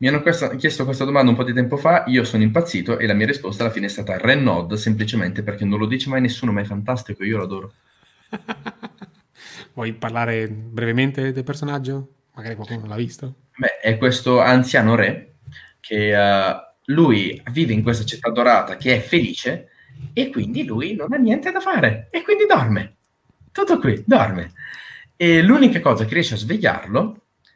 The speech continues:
Speaker 1: è, lo posso dire?
Speaker 2: Sì, sì, vai, vai.
Speaker 1: La vagina. <laughs>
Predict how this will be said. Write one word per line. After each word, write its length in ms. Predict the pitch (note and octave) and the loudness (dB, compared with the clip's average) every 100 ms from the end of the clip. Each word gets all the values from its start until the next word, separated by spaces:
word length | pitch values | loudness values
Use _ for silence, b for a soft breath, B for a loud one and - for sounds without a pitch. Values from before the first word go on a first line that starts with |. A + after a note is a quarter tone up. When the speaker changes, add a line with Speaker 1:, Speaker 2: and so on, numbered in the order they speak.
| _ _ _ _ _ _ _ _ | _ _ _ _ _ _ _ _
Speaker 1:
è, 680 | - F3+ A3 G#3+ G#3 G#3+ G#3+ G#3+ | -12 -8 -4 -4 -4 -2 -4 -4
lo 260 | F3 G3+ G#3+ | -4 -4 -4
posso 220 | A#3+ D4 | -4 -2
dire? 340 | D3 G2 G3+ - _ - - B B B B | -4 -4 -6 -8 _ -2 -2 B B B B
Speaker 2:
Sì, 320 | - C3+ C#3 | 0 4 4
sì, 180 | B2+ C3+ | 4 0
vai, 220 | B2 B2 | 4 6
vai. 260 | B2 B2 A#2 - _ _ _ - | 6 2 0 -10 _ _ _ 2
Speaker 1:
La 140 | F4 | 4
vagina. 480 | F4+ B3 B2+ - - _ _ B B B B F5+ G#5 A5+ - | 6 6 6 4 -2 _ _ B B B B -12 -12 -12 0
<laughs> 840 | A3 F#4 - - B3+ - C4+ - | 2 2 2 0 0 -4 -8 -12